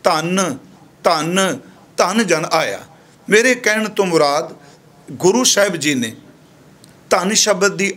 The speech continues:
ਅਰਥ ਬਾਣੀ 'ਚ ਬਹੁ, ਇਹ, ਅਰਥਾਂ ਵਿੱਚ ਕੀਤੀ ਹੈ, ਲਫ਼ਜ਼ ਵਰਤਿਆ। ਇੱਥੇ ਧੰਨ ਦਾ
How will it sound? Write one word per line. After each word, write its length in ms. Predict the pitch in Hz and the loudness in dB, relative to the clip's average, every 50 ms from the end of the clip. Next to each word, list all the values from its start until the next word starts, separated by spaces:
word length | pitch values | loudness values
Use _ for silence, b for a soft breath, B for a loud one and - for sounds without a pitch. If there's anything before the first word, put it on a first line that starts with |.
| 180 | -2
ਅਰਥ 180 | 196 196 190 190 | -2 -2 -4 -4
ਬਾਣੀ 340 | 160 156 160 160 165 170 175 | 0 0 0 2 0 -2 -4
'ਚ 120 | 170 143 | -6 -8
ਬਹੁ, 420 | 143 139 151 175 185 185 185 B B B B B B B - | 0 2 2 4 4 2 0 B B B B B B B -2
ਇਹ, 160 | 151 160 - - 160 170 | -2 0 0 0 0 0
ਅਰਥਾਂ 300 | 175 170 - 196 202 196 | 0 -2 -4 -2 -2 -2
ਵਿੱਚ 180 | 196 190 - | -2 -4 -4
ਕੀਤੀ 400 | - - 160 156 135 196 196 175 170 | -4 -4 -4 -4 -2 -2 -2 0 0
ਹੈ, 140 | 185 - 175 | 0 0 2
ਲਫ਼ਜ਼ 260 | 156 165 185 196 185 | 2 0 0 0 0
ਵਰਤਿਆ। 460 | 185 165 160 156 160 - 139 139 131 - - - B B B B B B B B B B B B - | 0 0 0 -2 -2 -2 -2 -2 -2 -4 -10 -16 B B B B B B B B B B B B 0
ਇੱਥੇ 300 | 233 247 247 - 247 233 | 0 0 0 0 -2 -2
ਧੰਨ 360 | 233 - 208 180 156 156 151 | 0 2 0 0 0 -2 0
ਦਾ 240 | 147 170 185 196 | 2 2 2 2